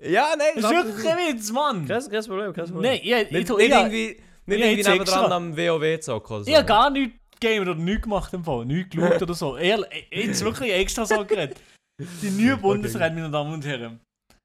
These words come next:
Speaker 2: Ich ha-, ich hätte sogar dann noch eine kleine Story zum Albert Rösti.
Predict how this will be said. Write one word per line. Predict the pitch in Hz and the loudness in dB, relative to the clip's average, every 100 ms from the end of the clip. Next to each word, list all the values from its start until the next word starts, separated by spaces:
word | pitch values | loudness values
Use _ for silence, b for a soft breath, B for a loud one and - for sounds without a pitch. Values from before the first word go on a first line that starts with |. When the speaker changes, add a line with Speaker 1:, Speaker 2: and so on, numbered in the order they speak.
| _ _ _ _ _ | _ _ _ _ _
Speaker 2:
Ich | 185 | 0
ha-, | 240 269 240 - _ _ _ _ - 147 _ _ _ 196 | 4 4 2 -4 _ _ _ _ -18 -18 _ _ _ -4
ich | 202 | -2
hätte | 233 233 143 127 | -2 -4 -6 -6
sogar | 151 147 165 | -2 2 2
dann | 190 170 | 0 -2
noch | 180 | -2
eine | 147 | -4
kleine | 165 190 | -4 -4
Story | - 156 170 | -4 -4 -4
zum | - 160 | -6 -6
Albert | 135 143 151 139 | -4 -4 -4 -6
Rösti. | 120 120 123 - 120 | -4 -4 -6 -8 -10